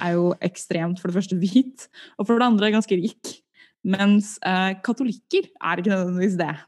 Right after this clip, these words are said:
Det er ikke deres, eh, altså, i hvert fall ikke i Norge, da. Andre steder så er de kanskje hvite og rike, men, eh,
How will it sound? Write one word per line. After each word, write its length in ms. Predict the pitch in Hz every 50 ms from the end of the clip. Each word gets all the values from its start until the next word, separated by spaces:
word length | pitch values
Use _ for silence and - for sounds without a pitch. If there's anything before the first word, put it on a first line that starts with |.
| - 180 180 180
Det 100 | 208 202
er 240 | 196 196 196 190 196 196
ikke 140 | - - 202
deres, 440 | 202 185 170 175 170 170 - - -
eh, 420 | 180 170 170 165 165 165 170 170 170 - _ _ _ _ _ _ _ _
altså, 100 | 190 202
i 40 | 208
hvert 120 | 214 214 202
fall 100 | 240 233
ikke 120 | 214 220
i 60 | 220 220
Norge, 160 | 202 175 170
da. 80 | 160 - - _ _ _ _ _ - _ _ _ _ - _ _ -
Andre 200 | 185 175 160 160
steder 260 | - - 165 147 156
så 140 | 165 - 156
er 60 | 151
de 80 | 156 147
kanskje 240 | 165 165 165 - 147
hvite 160 | 156 - -
og 60 | -
rike, 260 | 76 - - - - - - -
men, 180 | - 180 175 165 165 - 85 85
eh, 380 | - - 170 - - 160 165